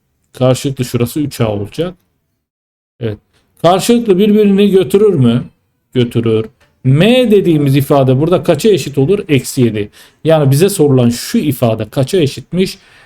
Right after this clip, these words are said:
Eksi yediye eşitmiş gençler. Evet, güzel bir soru. Yorumlarınızı, daha pratik çözümleriniz varsa onları aşağıya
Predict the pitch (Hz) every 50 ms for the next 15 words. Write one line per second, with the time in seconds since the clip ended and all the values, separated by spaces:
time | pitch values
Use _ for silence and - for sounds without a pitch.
0 | _ _ _ - 127 120 120 - - - - 147 147 160 175 170 175 151 123 110
1 | 120 127 123 117 120 120 120 117 - 127 - - - 127 - - 123 151 156 151
2 | - - - - _ _ _ _ - 107 104 104 104 - - 151 127 123 - _
3 | _ _ _ _ _ _ _ _ _ _ 139 131 117 110 - - - 131 131 123
4 | 156 151 135 123 117 120 117 - - _ _ - - - - 123 123 131 156 175
5 | 190 202 202 202 - _ _ _ _ _ 139 151 160 160 165 165 160 160 160 156
6 | 156 143 131 127 123 120 139 160 - 123 110 101 - 143 175 190 - - - 180
7 | 143 - - 131 - - 151 139 139 139 139 143 143 147 135 131 131 143 143 139
8 | 143 - 131 - - 143 151 139 131 120 113 110 113 139 175 180 - _ _ _
9 | _ _ _ - 170 170 127 - - 117 110 120 151 175 180